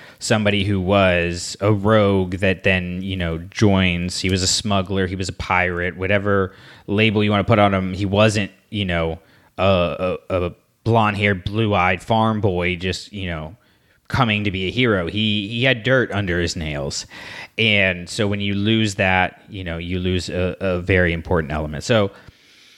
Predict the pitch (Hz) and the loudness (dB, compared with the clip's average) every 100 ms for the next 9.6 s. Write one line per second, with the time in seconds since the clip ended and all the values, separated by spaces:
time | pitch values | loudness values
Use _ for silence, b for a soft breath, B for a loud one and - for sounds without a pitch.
0 | B B B B - 202 202 202 202 175 | B B B B -2 2 2 2 0 0
1 | - 175 156 131 107 117 120 165 175 170 | 2 4 4 4 2 0 0 0 0 -2
2 | - B B 147 113 131 139 - 143 135 | -6 B B -2 2 2 2 2 4 4
3 | 127 107 120 113 - - 117 110 107 104 | 2 4 2 2 -4 2 2 4 2 0
4 | 98 - _ _ _ _ _ _ _ _ | -2 -8 _ _ _ _ _ _ _ _
5 | _ - 117 - 127 127 127 123 117 123 | _ -2 -2 0 2 2 0 0 0 0
6 | 117 110 107 101 - 92 85 95 95 110 | -4 -2 -2 -2 -4 -4 -2 0 0 -4
7 | 104 98 98 98 95 90 90 - 98 98 | -2 -2 0 2 2 0 -4 0 2 2
8 | 90 - 98 - 101 95 - - 98 98 | 0 -2 -2 0 -2 -2 -8 -2 2 2
9 | 92 101 98 95 92 | 2 2 2 2 0